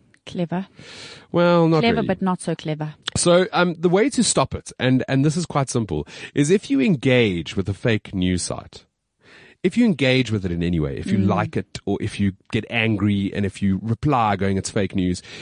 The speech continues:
Speaker 2: it gets picked up in the algorithms of Facebook, which means more people will see it.
Speaker 1: Yes.
Speaker 2: So the first part is not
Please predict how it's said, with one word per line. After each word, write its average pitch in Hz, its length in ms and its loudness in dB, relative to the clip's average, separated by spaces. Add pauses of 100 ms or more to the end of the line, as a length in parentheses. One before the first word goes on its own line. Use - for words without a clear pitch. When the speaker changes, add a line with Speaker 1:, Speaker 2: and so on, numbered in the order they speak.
(140)
Speaker 2:
it - 180 -2
gets 151 300 0
picked - 240 0
up 180 160 0
in 147 100 2
the 135 80 0
algorithms 110 720 2
of 92 100 -4
Facebook, - 460 -4
which 104 200 -4
means 107 180 0
more 101 200 0
people 95 320 -4
will 87 80 -2
see - 180 -6
it. - 180 -12
Speaker 1:
Yes. 170 580 -4
Speaker 2:
So 147 100 -2
the 156 80 4
first 269 400 2
part 147 320 2
is 123 120 -2
not 117 240 2